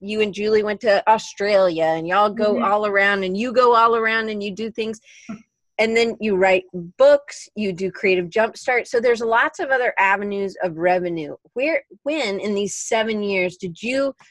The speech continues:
Speaker 1: I mean, obviously you didn't start day one being like, "Hey, we're gonna do these eighteen different things of revenue," but you had ideas of
Speaker 2: Yeah.
Speaker 1: what you wanted to do. And then what didn't you expect? What, what did you,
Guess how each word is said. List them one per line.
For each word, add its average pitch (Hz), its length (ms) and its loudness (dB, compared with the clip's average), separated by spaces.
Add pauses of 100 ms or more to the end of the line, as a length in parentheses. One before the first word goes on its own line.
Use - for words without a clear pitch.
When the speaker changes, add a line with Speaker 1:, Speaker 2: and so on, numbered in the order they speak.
Speaker 1:
I 214 40 -4
mean, 233 160 -4
obviously 226 560 -4
you 208 120 -8
didn't 196 200 -4
start 175 340 -6
day 180 140 -2
one 165 400 -4
being 165 180 -6
like, 156 240 -8
"Hey, 381 140 -4
we're 214 100 -6
gonna 180 200 -6
do 202 120 -8
these 233 320 -16 (160)
eighteen 311 420 -2
different 285 360 -10
things 233 320 -6
of 214 100 -6
revenue," 196 480 -2 (400)
but 226 80 2
you 226 120 0
had 226 280 2
ideas 226 960 0 (160)
of 202 140 6
Speaker 2:
Yeah. 196 120 2
Speaker 1:
what 220 240 4
you 220 120 -6
wanted 196 240 -2
to 202 100 -14
do. 190 220 0
And 247 120 -6
then 269 100 -6
what 269 340 -2
didn't 277 280 -2
you 202 140 -2
expect? - 520 -6
What, 285 180 2 (560)
what 269 200 2
did 269 140 0
you, 240 220 -8